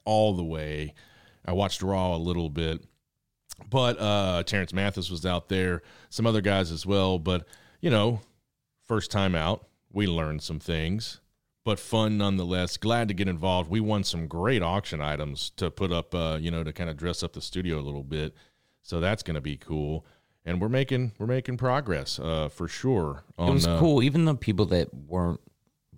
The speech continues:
Speaker 2: really excited about getting on the microphone with us, we did have a few people jump on. But the, the cool part to me was just the people that were, just to give you a little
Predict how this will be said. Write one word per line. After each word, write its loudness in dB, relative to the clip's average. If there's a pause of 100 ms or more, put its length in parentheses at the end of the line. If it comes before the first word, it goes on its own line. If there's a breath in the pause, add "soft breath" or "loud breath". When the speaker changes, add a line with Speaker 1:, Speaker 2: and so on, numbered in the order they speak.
Speaker 2:
really 4
excited 0
about -2
getting 0
on 2
the 0
microphone 0 (160)
with -2
us, 2
we 2
did 2
have 4
a 0
few 2
people 0
jump -2
on. 4
But 0
the, 2 (400 loud breath)
the 0
cool 2
part 0
to 0
me 6
was 2
just 0
the -4
people 0
that -2
were, -6 (1300 soft breath)
just 2
to 2
give 4
you 4
a 2
little 0